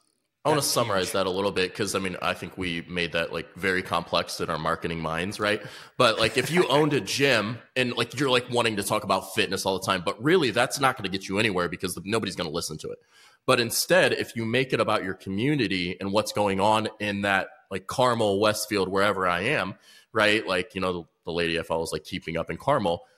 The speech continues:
Speaker 1: If you had Keeping Up in Westfield podcast and just pulled in, like, "Hey, this is a great podcast to find local business owners if you like to shop small, but also give value at the same time." I mean, that's, I mean,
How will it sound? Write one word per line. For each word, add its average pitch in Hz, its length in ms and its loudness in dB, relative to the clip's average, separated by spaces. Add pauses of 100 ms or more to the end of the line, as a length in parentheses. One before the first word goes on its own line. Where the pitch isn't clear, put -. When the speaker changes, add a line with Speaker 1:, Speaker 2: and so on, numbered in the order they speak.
(120)
Speaker 1:
If 98 140 -4
you 151 100 2
had 156 180 0
Keeping 156 400 -2
Up 131 140 0
in 110 100 -2
Westfield 113 440 0
podcast 98 680 0 (360)
and 113 140 0
just 113 180 -6
pulled 143 320 2
in, 131 200 2
like, 104 240 -2 (100)
"Hey, 131 160 4
this 127 220 0
is 123 100 -2
a 110 60 2
great 120 320 0
podcast 117 480 2
to 104 80 -6
find 101 380 0
local 120 340 2
business 113 420 -4
owners 98 260 -2
if 95 120 -6
you 98 80 -2
like 98 220 0
to 101 100 -8
shop - 260 -2
small, 92 500 -4 (300)
but 107 140 2
also 104 340 0
give 98 320 -2
value 104 380 0
at 127 80 -6
the 135 80 -4
same 135 240 -4
time." 151 320 -2 (340)
I 113 80 -2
mean, 123 140 2
that's, 240 280 2
I 113 120 2
mean, 110 140 -2